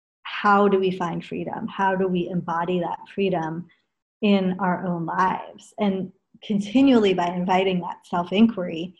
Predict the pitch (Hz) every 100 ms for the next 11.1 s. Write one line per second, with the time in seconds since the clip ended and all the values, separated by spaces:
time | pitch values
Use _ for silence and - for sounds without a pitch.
0 | _ _ - 185 180 180 208 262 226 185
1 | 175 190 190 - - 190 175 170 165 _
2 | _ _ 190 190 180 180 180 175 170 170
3 | - _ - 180 - 175 151 170 175 -
4 | 196 - _ _ - 165 165 - _ 202
5 | - 247 339 214 175 170 165 - - -
6 | 226 - 202 226 277 - 185 175 - 180
7 | - 185 185 175 - - - _ - 214
8 | 208 202 202 214 196 185 180 170 175 180
9 | 160 180 226 196 170 - 175 170 160 165
10 | - - _ _ 208 202 - 208 185 185
11 | 233